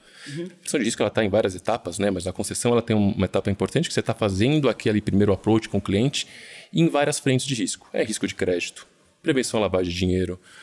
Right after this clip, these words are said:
Speaker 2: ah, risco de imagem e todo esse, esse, esse tema E S G, que aqui traduzindo uma visão de risco, eu vou falar do risco social, ambiental e climático,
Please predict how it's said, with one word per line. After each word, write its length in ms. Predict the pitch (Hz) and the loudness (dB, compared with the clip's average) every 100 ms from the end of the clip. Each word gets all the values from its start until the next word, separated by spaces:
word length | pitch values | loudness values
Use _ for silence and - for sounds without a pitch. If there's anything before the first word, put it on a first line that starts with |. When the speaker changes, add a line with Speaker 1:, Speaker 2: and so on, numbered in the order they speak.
| - | -4
Speaker 2:
ah, 100 | 104 | -2
risco 260 | 95 131 120 | 0 0 0
de 80 | 107 | 2
imagem 600 | 101 101 110 107 123 135 - | 2 2 2 0 -2 -2 -6
e 120 | 139 | -2
todo 160 | 156 | 0
esse, 340 | 156 - 156 - | 0 0 0 0
esse, 240 | 113 - 131 | -4 0 0
esse 260 | - 117 | 0 -4
tema 420 | - 131 147 127 | -2 0 2 4
E 40 | 110 | 2
S 260 | 101 90 | 2 -2
G, 300 | 87 123 135 - - - - | 0 2 2 -2 -20 -20 -4
que 80 | 117 | -2
aqui 180 | - 135 | 0 0
traduzindo 500 | 143 123 107 123 - | 0 2 2 0 0
uma 100 | 110 | 0
visão 180 | 117 | 2
de 80 | 113 | 2
risco, 240 | 104 - 131 | 0 0 -2
eu 40 | |
vou 60 | - | 0
falar 120 | 127 | -2
do 80 | - | -2
risco 180 | - | -6
social, 580 | - 120 - 117 131 147 | 0 0 2 2 2 2
ambiental 600 | 131 113 113 - 101 98 | 2 2 2 2 0 2
e 20 | |
climático, 680 | 104 127 127 110 - - | 0 2 2 0 -4 -10